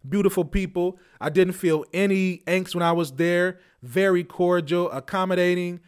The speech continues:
and great food too, let me tell you <laughs> that, right? And they, they made me feel welcome. And it wasn't, like, an uncomfortable welcome. I felt like I was a human being, right? And so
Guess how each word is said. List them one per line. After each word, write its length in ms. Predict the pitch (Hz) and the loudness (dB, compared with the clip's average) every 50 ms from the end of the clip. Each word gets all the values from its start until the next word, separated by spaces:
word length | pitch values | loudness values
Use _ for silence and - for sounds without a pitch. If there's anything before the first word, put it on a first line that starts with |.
| _ _ | _ _
and 160 | - 127 127 107 | -14 -12 -8 -2
great 280 | 147 156 170 170 156 | 0 0 0 0 -2
food 360 | - - 165 147 131 113 107 | -6 -4 -4 -4 -4 -4 -8
too, 160 | - - 139 120 | -8 -8 -8 -8
let 160 | 120 120 120 | -8 -8 -10
me 60 | 123 | -10
tell 220 | 113 - - 135 | -12 -10 -10 -10
you 220 | 123 120 135 131 113 | -8 -8 -10 -12 -10
<laughs> 20 | - | -10
that, 240 | 131 110 - - _ - - - _ - | -12 -12 -12 -16 _ -20 -20 -20 _ -8
right? 360 | 117 135 143 156 170 170 - _ _ _ - | -4 -2 0 0 0 -2 -8 _ _ _ -6
And 120 | 156 165 165 | -4 -2 0
they, 100 | 175 180 | 0 0
they 180 | 156 175 202 214 | 2 4 4 4
made 240 | 208 208 196 190 | 6 6 4 4
me 120 | 180 196 185 | 4 2 -2
feel 280 | 185 - 180 165 147 131 120 | -2 -2 -2 0 0 0 -2
welcome. 680 | 113 117 131 175 214 196 190 190 - 135 101 - - - _ _ - - | -2 -2 2 4 6 6 6 4 0 -6 -8 -8 -12 -20 _ _ -12 -6
And 120 | 127 165 | 0 2
it 100 | 220 247 | 4 6
wasn't, 320 | 240 233 220 180 196 190 185 | 6 6 6 4 4 2 2
like, 220 | 185 175 170 - | 2 0 0 0
an 100 | 160 156 - | -4 -4 -2
uncomfortable 680 | 175 175 170 170 - - 233 - - 165 160 151 143 | -4 -4 -4 -6 -4 -2 -2 0 0 0 0 0 0
welcome. 340 | 143 143 143 - 151 139 156 | 0 -2 -2 -4 -4 -2 -2
I 80 | 165 | -2
felt 260 | 170 - 202 196 175 | -2 0 0 0 2
like 180 | 165 160 156 160 | 2 0 0 -2
I 80 | 160 151 | -2 -4
was 160 | 147 143 123 | -4 -4 -6
a 60 | 131 | -6
human 300 | 123 175 175 160 143 135 | -4 -4 -4 -4 -4 -6
being, 400 | 123 139 160 156 139 113 101 104 | -6 -6 -6 -4 -6 -8 -10 -8
right? 260 | 110 120 135 165 165 - _ _ - _ - - - _ _ _ | -6 -4 -4 -4 -6 -8 _ _ -20 _ -20 -20 -20 _ _ _
And 160 | - 147 160 151 | -8 -6 -6 -4
so 440 | - - 190 175 170 160 151 147 | 0 2 4 4 4 4 2 -2